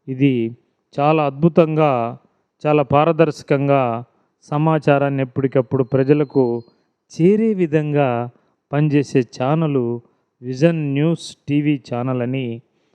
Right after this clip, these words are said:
ఈ సందర్భంగా నేను తెలియజేసుకుంటూ, మరి ఈ వీడియో చూసిన వాళ్ళు WhatsApp-లో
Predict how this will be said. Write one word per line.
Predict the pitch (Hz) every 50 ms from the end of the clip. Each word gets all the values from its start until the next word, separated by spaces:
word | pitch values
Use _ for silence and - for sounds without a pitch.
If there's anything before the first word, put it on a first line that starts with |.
| _ _ -
ఈ | 147 139
సందర్భంగా | 123 - 135 131 135 147 143 135 131 139 135 135 139 139 131 123 117 117 117 - _ _ _ _ _ _ _ _ _ -
నేను | 143 135 147 151 147 143 135
తెలియజేసుకుంటూ, | 117 - - 143 147 156 160 143 139 147 139 - - - 143 143 131 151 156 147 131 123 120 123 - _ _ _ _ _ _ 135
మరి | 139 143 139
ఈ | 135 131
వీడియో | 127 160 190 196 196 190 175 147 - -
చూసిన | 180 170 - 160 156
వాళ్ళు | 151 147 147 147 151 156 151 135 127 127 123 120 _ _ _ _ _ _ 139
WhatsApp-లో | 143 165 156 - - 175 151 143 170 175 170 156 139 127 131 131